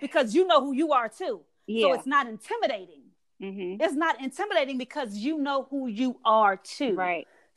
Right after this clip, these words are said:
Speaker 1: So I make sure I'm, I'm around the right people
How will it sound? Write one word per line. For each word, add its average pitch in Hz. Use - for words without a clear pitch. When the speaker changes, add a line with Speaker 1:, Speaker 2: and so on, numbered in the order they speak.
Speaker 1:
So 240
I 240
make 254
sure 269
I'm, 240
I'm 208
around 262
the 233
right 214
people 220